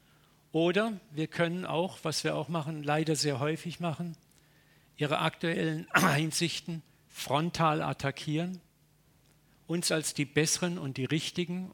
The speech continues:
und die im Besitz der alleinigen Wahrheit Besitzenden darstellen, was leider oft geschieht, diese Konfrontation. Und das führt leider oft zu nichts.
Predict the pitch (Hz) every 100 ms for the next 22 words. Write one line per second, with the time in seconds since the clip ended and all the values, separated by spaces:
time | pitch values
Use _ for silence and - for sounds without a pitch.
0 | - 131 - 139 139 131 127 147 - 147
1 | 131 135 139 147 135 120 135 135 156 151
2 | - 143 120 156 147 - 143 135 139 139
3 | - 147 139 139 - _ _ _ _ _
4 | _ _ _ _ _ - _ 131 139 131
5 | 123 131 135 131 - 131 - 131 127 -
6 | 113 131 - 143 - 139 131 131 - 135
7 | 120 110 _ _ _ _ - _ _ _
8 | _ _ _ _ _ - 139 135 - -
9 | 139 156 - - 123 123 131 151 127 -
10 | - - - 139 123 127 - - -